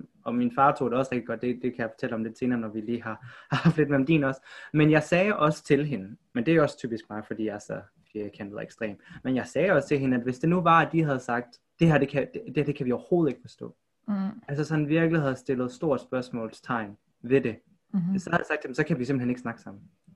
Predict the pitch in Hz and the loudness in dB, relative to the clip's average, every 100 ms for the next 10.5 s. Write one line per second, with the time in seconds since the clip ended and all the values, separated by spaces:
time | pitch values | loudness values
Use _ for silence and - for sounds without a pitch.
0 | - 196 190 - 131 131 175 160 151 175 | -8 -6 -6 -6 -6 -4 -2 -2 0 -2
1 | 180 156 143 143 143 123 113 110 120 135 | 0 -2 -2 -2 -2 0 -2 -4 -4 -2
2 | 131 107 110 _ _ _ _ - 143 143 | -4 -6 -10 _ _ _ _ 0 4 6
3 | 165 147 - - 139 139 170 139 - - | 6 4 0 2 2 4 4 2 0 -20
4 | - 151 156 151 143 139 139 135 139 139 | -2 2 6 4 6 2 2 0 -2 2
5 | 160 147 143 139 156 165 143 131 135 143 | 2 4 2 4 4 4 4 2 2 0
6 | 139 143 135 117 147 143 139 123 104 113 | -2 -4 -2 0 0 2 0 0 -2 -8
7 | _ _ _ _ _ _ - 185 190 180 | _ _ _ _ _ _ -2 4 4 4
8 | 175 175 - 156 117 117 - _ _ 127 | 2 0 -2 -6 -4 -8 -14 _ _ -2
9 | 139 - 160 - 165 - _ - - - | -2 0 -2 0 -2 -2 _ -12 -12 -14
10 | - - 277 233 | -12 0 4 6